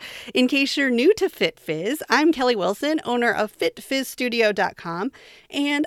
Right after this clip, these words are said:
I am a personal trainer, nutrition coach, behavior change specialist, autoimmune disease fighter, and I have over twenty years of experience in this field.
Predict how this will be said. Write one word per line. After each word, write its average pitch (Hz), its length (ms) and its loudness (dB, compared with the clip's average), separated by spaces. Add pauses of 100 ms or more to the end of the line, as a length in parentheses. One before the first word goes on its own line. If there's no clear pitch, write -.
I 269 100 -2
am 269 280 -4
a 247 100 -4
personal 370 420 -2
trainer, 226 540 0 (180)
nutrition 285 400 -2
coach, 262 380 -2 (160)
behavior 233 320 -2
change 220 320 -2
specialist, 208 640 0 (320)
autoimmune 190 420 6
disease 190 380 -2
fighter, 185 380 2
and 185 320 0
I - 80 -4
have 254 240 -2
over 370 200 0
twenty 240 400 -2
years 233 240 0
of 202 80 -10
experience 196 600 -2
in 175 60 -6
this 160 180 -6
field. - 360 -8